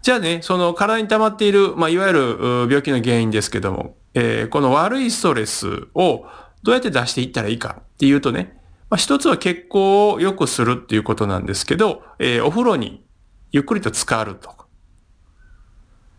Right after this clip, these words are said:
そして、えー、自然の多い場所に行って、えー、気分とか体の状態を、ま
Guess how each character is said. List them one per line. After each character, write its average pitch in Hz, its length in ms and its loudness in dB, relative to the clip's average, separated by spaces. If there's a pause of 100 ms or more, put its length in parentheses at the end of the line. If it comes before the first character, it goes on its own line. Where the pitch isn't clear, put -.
(320)
そ 202 80 0
し - 120 0
て、 233 240 2
え 147 240 2
ー、 - 20 2
自 139 220 -2
然 175 180 2
の 170 120 4
多 165 80 4
い 139 60 2
場 127 120 2
所 127 120 -4
に 127 120 0
行 135 80 -4
っ - 20 -20
て、 226 420 2
え 120 220 2
ー、 113 80 -2
気 165 160 2
分 123 240 0
と 101 120 -4
か - 520 -6
体 135 260 0
の 131 140 -2
状 135 200 0
態 202 220 2
を、 160 240 2
ま 120 140 0